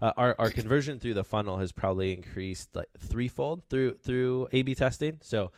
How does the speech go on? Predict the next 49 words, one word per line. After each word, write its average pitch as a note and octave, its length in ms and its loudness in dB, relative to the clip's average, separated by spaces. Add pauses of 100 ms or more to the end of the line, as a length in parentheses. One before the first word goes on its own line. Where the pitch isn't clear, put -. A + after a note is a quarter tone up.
(140)
just, - 240 -2 (220)
you A2 80 2
know, G2+ 100 2
should G2 260 0
the G2 100 2
walkthrough G2+ 440 2
be F#2+ 140 -2
three G#2 240 -2
screens F#2+ 360 -6
or G2 120 0
one, D3+ 320 4
like, G#2+ 160 4
all B2 180 6
those A2 180 4
kind G#2+ 160 4
of G2+ 80 6
things. A#2+ 320 0 (260)
So B2 300 8
it, C#3+ 180 8
it A#2 240 6
does C3+ 440 8
yield A2+ 640 4
a G2 80 4
lot G2 240 4
of F2+ 160 -2
benefit, A#2 400 4
but A#2+ 100 10
it A#2 140 4
only D#3+ 260 0
yields D3 380 0
benefit B2+ 400 2
if G#2 200 0
you A#2+ 120 0
have, A2 420 2 (200)
if A2 120 2
you D3 80 6
have D3 120 8
a A#2 40 8
North G#2 280 0
Star, D2+ 440 -4
you B2 140 4
know, C3+ 220 6
like, B2 280 8
you A#2+ 160 -2
know C#3+ 200 4
where A2+ 200 6
you're A2+ 200 2
going G2 400 0
generally. C3 600 0